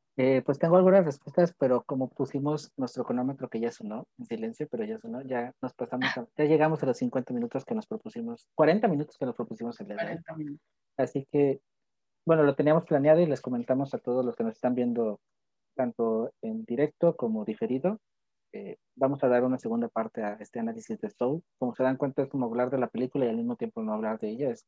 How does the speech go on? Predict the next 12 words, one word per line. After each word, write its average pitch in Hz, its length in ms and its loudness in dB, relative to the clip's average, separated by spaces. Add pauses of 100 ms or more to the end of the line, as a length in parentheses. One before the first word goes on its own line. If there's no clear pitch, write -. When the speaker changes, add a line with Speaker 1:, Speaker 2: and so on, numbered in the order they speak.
Speaker 1:
como - 140 -20
que - 100 -16
una 117 140 -4
mezcla 226 300 -6
ahí 220 180 -8 (140)
interesante 220 460 -8
que 214 100 -6
queremos 214 300 -4
hacer. - 280 -8 (800)
Así 127 180 -8
que 131 120 0
acompáñenos 123 720 -2